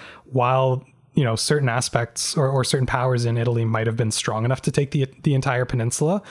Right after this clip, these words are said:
the fact that they all basically stopped for a, a, a number of decades in order to face this outside threat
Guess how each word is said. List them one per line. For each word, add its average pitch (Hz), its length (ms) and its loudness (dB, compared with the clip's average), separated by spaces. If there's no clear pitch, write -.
the 139 100 2
fact 143 220 -2
that 160 120 0
they 139 80 2
all 131 120 2
basically 117 540 -2
stopped - 640 -4
for 113 320 -2
a, 110 280 -2
a, 131 340 -2
a 117 60 -4
number 127 340 2
of 104 200 -6
decades 120 580 -2
in 127 80 2
order 117 200 0
to 113 60 -4
face - 300 -2
this - 140 -2
outside 110 380 -4
threat 127 560 -4